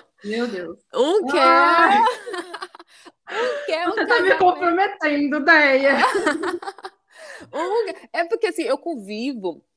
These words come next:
Speaker 2: muito com as noivas. Então, quando as pessoas me entram em contato comigo, elas entram geralmente no meu Instagram e falam assim, "Deia, eu, eu tenho gente, meninas que me acompanham no meu Instagram, que nem tem namorado ainda, e já falam, 'Deia,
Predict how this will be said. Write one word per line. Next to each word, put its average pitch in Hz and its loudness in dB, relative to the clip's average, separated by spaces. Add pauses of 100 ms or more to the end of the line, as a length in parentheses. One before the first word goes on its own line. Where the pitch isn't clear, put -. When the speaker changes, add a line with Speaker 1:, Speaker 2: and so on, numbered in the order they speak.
(220)
Speaker 2:
muito 277 -4
com 180 -10
as 151 -8
noivas. 139 -12
Então, 196 -4
quando 269 0
as - -6
pessoas 202 -2
me 180 -2
entram 220 -2
em - -6
contato 160 -8
comigo, 147 0 (420)
elas 196 2
entram 233 -4
geralmente 226 -4
no 226 -8
meu 220 -4
Instagram 214 -10
e 220 -8
falam 220 -8
assim, 214 -12
"Deia, 262 0 (180)
eu, 233 0
eu 180 -6
tenho 233 -6
gente, 175 -12 (160)
meninas 196 0
que - -8
me 190 0
acompanham 185 -4
no 175 -6
meu 165 -4
Instagram, 170 -4
que 214 -4
nem 220 2
tem 403 0
namorado 370 0
ainda, 247 -2
e 208 0
já 233 0
falam, 196 -8
'Deia, 254 0